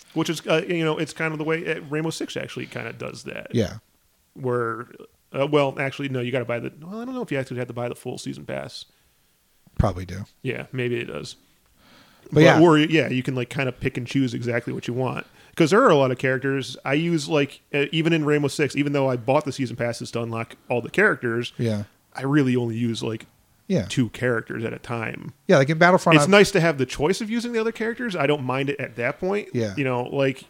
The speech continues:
Speaker 1: I, I've bought a good chunk of all the characters from Killer Instinct. I barely played that game, but I was like,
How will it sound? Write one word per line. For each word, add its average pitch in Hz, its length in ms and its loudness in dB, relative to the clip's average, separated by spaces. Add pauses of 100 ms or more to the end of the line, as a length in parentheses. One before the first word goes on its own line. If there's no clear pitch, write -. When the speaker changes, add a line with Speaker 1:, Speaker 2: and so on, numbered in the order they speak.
Speaker 1:
I, 87 140 -8 (400)
I've 131 320 -6
bought 160 260 2
a 139 60 0
good 139 320 -2
chunk 131 280 -4
of 120 100 -6
all 120 160 -2
the 117 60 -6
characters 120 400 -4
from 123 120 -12
Killer 117 280 -4
Instinct. 120 360 -6
I 113 100 -6
barely 113 380 -4
played 120 280 -4
that - 180 -8
game, - 260 -10
but 120 100 -4
I 117 60 -2
was 123 160 -6
like, 117 240 -6